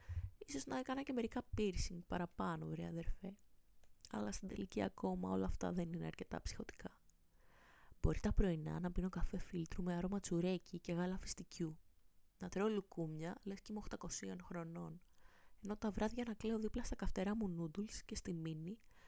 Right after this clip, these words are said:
και πάλι μετά από τόσα, με λες και φυσιολογική. Ποιος δεν θα γινόταν λιγάκι περίεργος μετά από ένα τέτοιο χωρισμό; Ύστερα από πέντε χρόνια σχέσης, της πρώτης του σχέσης, ομολογώ να πω,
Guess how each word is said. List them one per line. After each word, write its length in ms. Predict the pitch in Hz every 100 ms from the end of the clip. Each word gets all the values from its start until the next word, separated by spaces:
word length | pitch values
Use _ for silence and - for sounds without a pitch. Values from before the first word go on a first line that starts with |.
| - - - - -
και 120 | 285
πάλι 240 | 277 262
μετά 260 | 226 226 247
από 180 | - -
τόσα, 480 | - 180 - 220 240 254
με 120 | 240
λες 160 | 226 -
και 100 | 160
φυσιολογική. 800 | - - 165 160 - - 170 - - - - - - - - - - - -
Ποιος 220 | - 226
δεν 100 | 226
θα 100 | 240
γινόταν 380 | 202 170 170 165
λιγάκι 300 | 160 160 -
περίεργος 560 | - 165 160 156 - -
μετά 200 | 170 170
από 140 | 175
ένα 140 | 165
τέτοιο 300 | 165 180 -
χωρισμό; 540 | 170 170 170 170 170 180 - - - - - - -
Ύστερα 260 | - 214 208
από 160 | -
πέντε 200 | - 185
χρόνια 340 | 202 196 202 196
σχέσης, 640 | - - 190 - - - - - - - - - -
της 100 | -
πρώτης 480 | - 220 233 202 -
του 100 | 190
σχέσης, 720 | - - - 180 170 - -
ομολογώ 400 | 165 170 170 175
να 120 | 170
πω, 280 | - 175